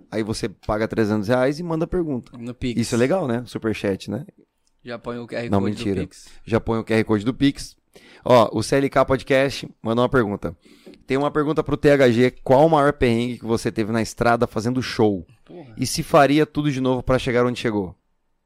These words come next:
Speaker 2: Mano, perrengue teve vários, hein? Nossa. Ó, eu vou contar um que é, não é, é, é meio, é engraçado pela situação.
Speaker 1: Uhum.
Speaker 2: É, eu tinha um, um Fusca. Aí a gente ia fazer show, a,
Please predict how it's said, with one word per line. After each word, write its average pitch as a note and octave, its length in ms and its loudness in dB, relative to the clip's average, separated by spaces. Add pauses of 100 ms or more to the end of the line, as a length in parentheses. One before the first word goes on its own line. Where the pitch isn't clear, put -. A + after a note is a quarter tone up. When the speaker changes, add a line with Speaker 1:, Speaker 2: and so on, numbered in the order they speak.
(200)
Speaker 2:
Mano, C#3 240 0
perrengue C3+ 400 0
teve C#3+ 220 -2
vários, C3 400 0
hein? B2+ 260 -10
Nossa. A#2+ 720 -14 (600)
Ó, C3+ 260 2
eu A2+ 80 -4
vou C#3+ 140 -4
contar D3+ 300 0
um D#3 100 0
que D#3 80 -2
é, D#3 240 2
não F#3+ 180 -6
é, F4+ 300 -8 (240)
é, D#3+ 260 -12
é D#3+ 140 -6
meio, F3+ 240 -8
é F3 100 0
engraçado F#3 560 -4
pela B2+ 180 -8
situação. B2 460 -8
Speaker 1:
Uhum. G#2+ 300 -12 (840)
Speaker 2:
É, C3 440 2
eu C3+ 80 2
tinha E3+ 240 -2
um, F3+ 160 -2 (140)
um C#3+ 140 -6
Fusca. D#3 520 -4 (1500)
Aí C3 160 0
a C3 80 0
gente C#3 220 -2
ia C#3 160 0
fazer C3 220 -2
show, D#3+ 260 0
a, C#3 40 4